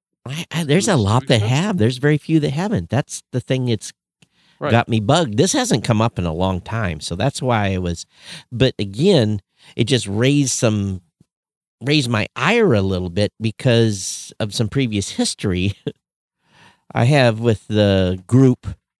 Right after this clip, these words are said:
Speaker 1: that is
Speaker 2: Right.
Speaker 1: got the lower number.
Speaker 2: Mm-hmm. Yeah.
Speaker 1: And boy, I could write a really good book,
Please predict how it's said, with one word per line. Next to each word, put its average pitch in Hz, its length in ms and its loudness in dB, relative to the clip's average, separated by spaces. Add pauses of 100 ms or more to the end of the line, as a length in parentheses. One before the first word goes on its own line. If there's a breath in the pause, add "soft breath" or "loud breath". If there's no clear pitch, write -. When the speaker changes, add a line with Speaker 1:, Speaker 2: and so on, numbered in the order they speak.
(720)
Speaker 1:
that 107 360 2
is 101 520 0 (1200)
Speaker 2:
Right. 110 220 -14 (420)
Speaker 1:
got 107 180 0
the 101 140 0
lower 90 240 2
number. 95 560 -2 (1000)
Speaker 2:
Mm-hmm. 107 380 -16 (2250)
Yeah. 131 160 -8 (1900 soft breath)
Speaker 1:
And 110 140 0
boy, 110 260 4
I 95 120 -2
could 98 140 0
write 101 180 2
a 90 120 -2
really 104 440 4
good 95 320 0
book, 117 240 2